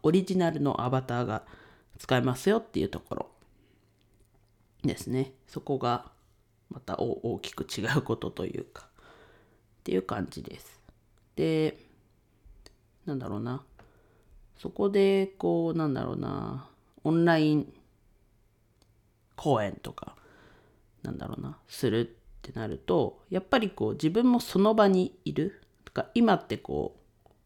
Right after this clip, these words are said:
画面越しで、あ、それも、メタバースももちろん画面越しなんですけど、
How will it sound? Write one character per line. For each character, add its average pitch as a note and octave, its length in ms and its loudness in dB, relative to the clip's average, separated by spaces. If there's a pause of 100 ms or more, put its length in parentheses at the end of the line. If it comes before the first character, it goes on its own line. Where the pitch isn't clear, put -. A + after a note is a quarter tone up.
(160)
画 C#3+ 100 6
面 E3 340 4
越 D#3 120 2
し C3+ 100 -4
で、 C#3+ 260 -4 (520)
あ、 G#2 200 -2
そ - 120 -6
れ D#3 100 -2
も、 D#3 440 -2
メ C#3+ 100 0
タ F3 120 4
バ D#3+ 120 6
ー - 20 -8
ス - 120 -10
も G2 100 0
も A2 120 -6
ち - 80 -8
ろ F2+ 80 -2
ん - 40 -8
画 A2 100 -4
面 A#2 220 -2
越 A2 100 -4
し - 140 -10
な G2 100 -6
ん - 80 -12
で - 60 -16
す - 120 -20
け - 120 -12
ど、 - 240 -14